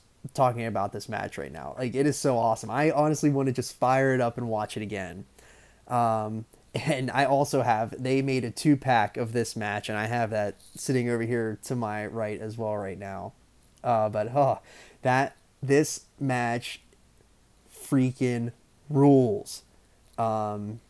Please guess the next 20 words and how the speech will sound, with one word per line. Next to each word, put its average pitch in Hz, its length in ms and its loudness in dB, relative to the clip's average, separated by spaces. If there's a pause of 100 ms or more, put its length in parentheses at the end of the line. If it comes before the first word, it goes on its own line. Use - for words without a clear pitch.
(1300)
you 139 140 -2
can 123 160 -4
say 147 280 4
what 156 280 0
you 160 80 0
want 120 440 -2 (580)
about 107 380 -2
A 107 80 -4
E 117 180 -2
W, 101 500 -6 (220)
but 104 180 -8 (300)
they 117 400 -2 (100)
do 113 480 -4
good 110 180 -8
storytelling, 104 760 -4
and 104 280 -8
this 113 420 -6
is 107 340 -4
by 107 300 -2
far, 101 520 -2